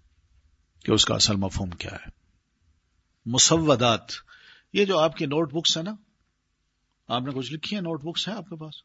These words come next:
ہے نا؟ تو جو بھی آپ اپنی فائل میں یا نوٹ بک میں لکھتی ہیں نا، وہ لکھی جو ایک چیز ہے، اس کو مسودہ کہتے ہیں، ٹھیک ہے؟ یہ بھی مسودہ ہے یہ،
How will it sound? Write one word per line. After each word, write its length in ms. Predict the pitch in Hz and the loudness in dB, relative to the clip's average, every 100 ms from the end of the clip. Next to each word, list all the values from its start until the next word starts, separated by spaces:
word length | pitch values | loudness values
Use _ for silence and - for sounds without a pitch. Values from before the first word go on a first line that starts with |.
| _ _ _ _ _ _ _ _ _ _ _ | _ _ _ _ _ _ _ _ _ _ _
ہے 100 | 131 | -4
نا؟ 80 | 202 170 _ _ _ _ _ _ | -4 -6 _ _ _ _ _ _
تو 120 | 185 | -6
جو 180 | 135 180 | -2 0
بھی 140 | 170 | 2
آپ 240 | 165 151 143 | 2 0 -6
اپنی 240 | - 151 | -8 -8
فائل 340 | 135 123 127 | -4 -2 -2
میں 240 | 120 117 110 | -4 -4 -6
یا 140 | 110 | -6
نوٹ 280 | 107 113 113 | -8 -10 -10
بک 220 | 110 110 | -14 -14
میں 80 | 113 | -14
لکھتی 340 | 95 98 160 | -12 -12 -10
ہیں 80 | 120 | -10
نا، 100 | 87 90 _ _ _ _ _ | -12 -20 _ _ _ _ _
وہ 80 | 139 | -8
لکھی 480 | 113 131 - 147 127 | -8 -10 -8 -6 -6
جو 160 | 110 | -8
ایک 160 | 107 98 | -10 -10
چیز 300 | - 127 92 | -10 -8 -10
ہے، 60 | 92 | -12
اس 240 | - - | -12 -12
کو 100 | 151 | -10
مسودہ 520 | 120 - 113 101 95 87 | -4 -2 -2 -6 -8 -14
کہتے 280 | 90 - | -18 -20
ہیں، 140 | 95 - _ _ _ _ _ _ _ _ _ _ _ _ | -20 -20 _ _ _ _ _ _ _ _ _ _ _ _
ٹھیک 220 | - 127 | -14 -14
ہے؟ 60 | 208 _ _ _ _ _ _ _ _ _ _ _ _ | -14 _ _ _ _ _ _ _ _ _ _ _ _
یہ 120 | 123 | 2
بھی 120 | 143 | 6
مسودہ 480 | 139 120 110 90 90 | 6 6 2 -2 -8
ہے 280 | 85 - | -10 -14
یہ، 40 | - | -14